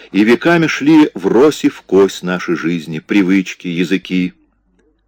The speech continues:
Так называемое воссоединение было очень трудной, хотя, может быть, и искренней чьей-то попыткой вернуться к прежнему братству.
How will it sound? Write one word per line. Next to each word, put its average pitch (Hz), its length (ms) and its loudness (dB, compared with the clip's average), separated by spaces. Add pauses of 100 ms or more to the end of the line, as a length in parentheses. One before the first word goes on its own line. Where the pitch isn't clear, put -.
(280)
Так 123 200 -8
называемое 123 560 2
воссоединение 113 920 0 (480)
было 107 220 4
очень 117 400 0
трудной, 110 760 -2 (600)
хотя, 110 460 0
может 104 300 -2
быть, 101 360 0
и 98 100 -2
искренней 120 880 -2
чьей-то 110 540 0
попыткой 110 760 -2 (420)
вернуться 98 680 0
к - 120 -8
прежнему 92 540 0
братству. 73 720 -8